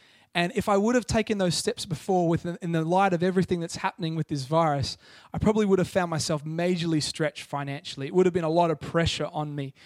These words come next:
to be able to na-, and maybe I could have got through it. But it was amazing how when I yielded to those people to help me, how much blessing it actually brought to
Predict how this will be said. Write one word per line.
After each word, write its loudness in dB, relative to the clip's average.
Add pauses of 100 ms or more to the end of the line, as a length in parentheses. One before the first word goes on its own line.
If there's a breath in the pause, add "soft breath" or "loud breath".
(200 loud breath)
to -4
be 4
able 2
to 0
na-, -2
and -6
maybe 2
I 4
could 0
have 2
got -2
through 0
it. -2 (300 loud breath)
But 2
it 6
was 2
amazing 2
how 0
when -2
I -2
yielded 2
to -4
those -2
people -4
to -4
help -6
me, -8 (280 soft breath)
how -4
much -8
blessing -2
it -12
actually -8
brought -6 (380)
to -2